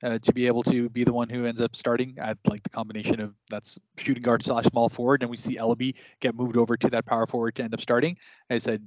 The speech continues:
Eubanks is pretty much locked in as far as the center is concerned, and I said there's just so few healthy bodies that there's just so much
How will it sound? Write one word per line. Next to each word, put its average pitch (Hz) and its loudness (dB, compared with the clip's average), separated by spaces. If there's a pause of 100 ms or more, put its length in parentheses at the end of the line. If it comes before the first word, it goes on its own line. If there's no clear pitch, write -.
Eubanks 117 -2
is 113 -6
pretty 117 -2
much 113 -2
locked 110 2
in 110 -2
as 107 -8
far 104 2
as 107 -4
the 107 -6
center 113 0
is 110 -2
concerned, 107 -6
and 107 -10 (580)
I 180 6
said 180 6
there's 101 6
just 139 2 (360)
so 190 8 (140)
few 143 2
healthy 139 2
bodies 131 -4
that 135 -6
there's 123 2
just - -4
so 131 -4
much 127 -6